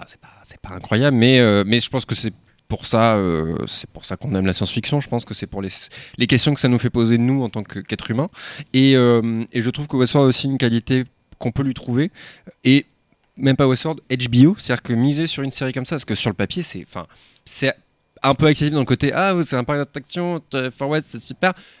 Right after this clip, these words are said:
Mais quand tu regardes la série, moi, j'ai eu, j'ai du mal parce que c'est pas accessible. C'est pas une série qui se laisse regarder, chill, euh, avec ton, ton porta-, sur ton portable, tu regardes, tu regardes pas.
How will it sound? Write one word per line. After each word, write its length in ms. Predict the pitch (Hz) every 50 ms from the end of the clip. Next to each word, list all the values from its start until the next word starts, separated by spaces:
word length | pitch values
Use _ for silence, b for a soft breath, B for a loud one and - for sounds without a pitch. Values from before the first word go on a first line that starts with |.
| B _
Mais 260 | - 107 104 95 - _ _ _
quand 120 | - 127 117
tu 100 | - 120
regardes 160 | 104 101 98
la 60 | 92
série, 240 | - - 120 156 185
moi, 160 | 143 123 123
j'ai 140 | 110 107 104
eu, 100 | 98 98
j'ai 180 | - 87 101 95
du 120 | 85 95
mal 180 | 98 135 190 208
parce 200 | - 117 104 -
que 180 | - 151 180 B B B B B
c'est 200 | - - - -
pas 120 | _ 151 160
accessible. 420 | - - - - - - 196 160
C'est 140 | - - -
pas 80 | -
une 80 | 175 175
série 260 | - - 135 123 151
qui 140 | 160 - 123
se 120 | - -
laisse 200 | - 127 123 -
regarder, 560 | - 123 107 107 104 107 107 135 147 156 151 135
chill, 420 | - - - 139 143 151 165 156
euh, 200 | 135 110 104 104 98 B B B B B
avec 200 | - 107 113 -
ton, 180 | - 120 113 104
ton 140 | - 120
porta-, 360 | - 120 - - - 120 117 117
sur 140 | - 131
ton 140 | 117 - 113
portable, 320 | 101 101 - - 139 143 127
tu 80 | - 123
regardes, 260 | 104 107 110 127 -
tu 100 | - 107
regardes 200 | 101 92 98 -
pas. 160 | - 156 -